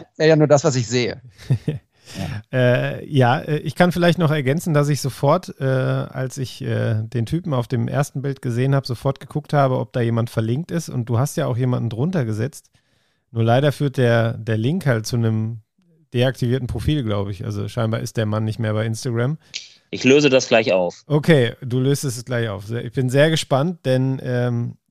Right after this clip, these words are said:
Speaker 2: ich hätte jetzt auch spontan auf Künstler getippt,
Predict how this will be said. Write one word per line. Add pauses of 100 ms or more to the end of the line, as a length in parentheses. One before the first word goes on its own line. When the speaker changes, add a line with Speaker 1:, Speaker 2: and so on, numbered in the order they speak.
(160)
Speaker 2:
ich
hätte
jetzt
auch
spontan
auf
Künstler
getippt,